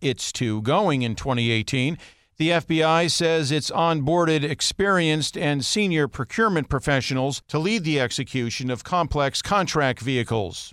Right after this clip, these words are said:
The F B I says it expects to award its two within calendar year twenty twenty-three, with a final midsummer R F Q release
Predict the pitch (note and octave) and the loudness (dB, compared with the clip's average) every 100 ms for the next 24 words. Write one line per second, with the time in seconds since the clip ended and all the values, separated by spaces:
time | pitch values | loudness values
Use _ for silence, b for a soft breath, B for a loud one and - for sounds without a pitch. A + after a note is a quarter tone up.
0 | _ A3 G3 E3+ F3 E3 D#3+ D#3 E3+ D#3+ | _ 0 0 2 2 4 4 4 2 2
1 | C#3+ C#3+ - - D#3 - - D3+ D3+ F3 | 0 -2 -2 0 0 0 -2 0 2 2
2 | G#3 F#3 D#3+ E3+ D3 - - D3 C3 E3 | 2 2 0 -2 -2 -2 -2 0 0 0
3 | C3+ A#2 C3+ A#2+ - D#3 C#3+ C#3 B2 B2+ | -4 -2 -2 -2 0 0 2 0 -2 0
4 | B2+ B2+ A#2 D3+ C#3 B2 C#3+ B2+ G#2+ F#3 | 0 -2 -2 -2 -2 0 -2 -2 0 2
5 | F3+ D#3+ B B B - E3 D#3 F3+ E3+ | 2 0 B B B -4 -2 0 2 2
6 | E3 D3+ D#3 E3+ - - E3 D#3 D3 - | 4 2 2 0 0 0 2 4 2 2
7 | D#3 D3+ C3+ - - B3 G#3+ F3+ D#3 D#3 | 2 2 0 -4 -2 0 2 2 2 2
8 | G#3 - | 0 -2